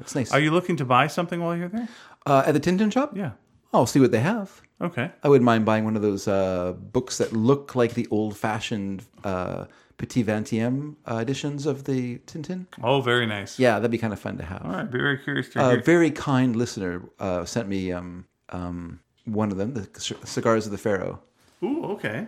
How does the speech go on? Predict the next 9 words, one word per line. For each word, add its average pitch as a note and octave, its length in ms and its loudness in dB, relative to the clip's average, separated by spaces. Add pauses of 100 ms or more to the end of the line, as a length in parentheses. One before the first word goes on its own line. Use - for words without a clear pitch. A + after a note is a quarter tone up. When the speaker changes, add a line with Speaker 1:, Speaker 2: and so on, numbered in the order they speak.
Speaker 1:
Yes, - 480 -12
so - 180 -18
that - 140 -6
was F2 120 -10
very G2+ 140 -8
nice. E2+ 220 -12
So - 220 -18 (440)
I, F#2+ 260 -6
uh, F2+ 280 -6